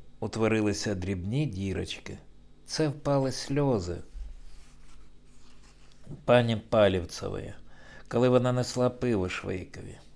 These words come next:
«Нинішні часи такі. Береже вуха, щоб не вкусила муха». «Вчора у нас було два похорони», —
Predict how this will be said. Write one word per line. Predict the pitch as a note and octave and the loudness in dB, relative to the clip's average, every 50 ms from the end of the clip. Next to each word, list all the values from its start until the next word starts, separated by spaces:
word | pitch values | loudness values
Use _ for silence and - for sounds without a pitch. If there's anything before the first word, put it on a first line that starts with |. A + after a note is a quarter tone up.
| - - - - - - - - - - - - - - - - - - - - - - - | -20 -18 -18 -18 -18 -18 -18 -20 -20 -20 -16 -14 -12 -12 -12 -14 -14 -16 -16 -16 -16 -10 -4
«Нинішні | C#3+ A2+ C3 D#3 E3+ D#3+ C#3+ - D#3+ D3+ | 0 2 4 4 4 2 2 2 0 0
часи | C#3+ - D#3+ C3+ C3+ - B2 B2+ | 0 2 2 2 2 2 -2 -2
такі. | B2 - C3+ B2 - - G2+ G#2 G2 F#2+ F#2 - - - - - - - - C#2+ | 0 0 -2 -2 -2 -6 -4 -2 -2 -2 -4 -6 -10 -20 -20 -20 -18 -16 -12 -8
Береже | F#2+ G2 A2+ A2+ A#2+ A#2 A#2+ C#3 B2+ | 0 2 4 4 4 4 6 4 2
вуха, | A2+ B2+ D3+ E3 D3 - D3+ C#3 | 4 4 2 0 0 0 -2 -2
щоб | - - - C3 A2 A2+ | -2 -2 -4 -4 -4 -2
не | A#2+ A#2+ | -2 -2
вкусила | A#2 - - A#2+ - - C#3 C3+ C3+ C3+ C3 | -2 -4 -8 -6 -2 0 0 2 4 2 2
муха». | C3+ C#3 C#3+ C3+ G#2 - - - - - - - - - - - - - - - - - - - - - - - - - - - - - - - - - - - - - - | 2 2 2 0 0 -2 -6 -10 -12 -14 -16 -20 -20 -20 -20 -20 -20 -20 -20 -20 -20 -20 -20 -20 -20 -20 -20 -20 -20 -20 -20 -20 -20 -20 -20 -20 -20 -20 -20 -20 -20 -20 -18
«Вчора | - - - - - A2+ A#2 A#2+ B2+ C3+ C3 B2+ A#2+ | -16 -14 -12 -8 -2 2 4 4 6 6 6 4 4
у | - - B2 | 2 -2 -2
нас | A#2+ A2+ A#2 B2 A2+ A2 | 0 2 2 2 2 0
було | G2+ G#2+ A#2+ A2+ A2+ A#2+ B2+ | -2 -2 0 2 4 4 4
два | A2+ A2 A#2+ B2 A#2+ | 4 4 2 2 2
похорони», — | B2 - C3 C3 A#2+ G#2+ - - G2+ F#2 F#2 F2+ E2+ F2+ F2+ | 2 0 4 6 6 6 4 2 -4 -4 -4 -6 -6 -8 -10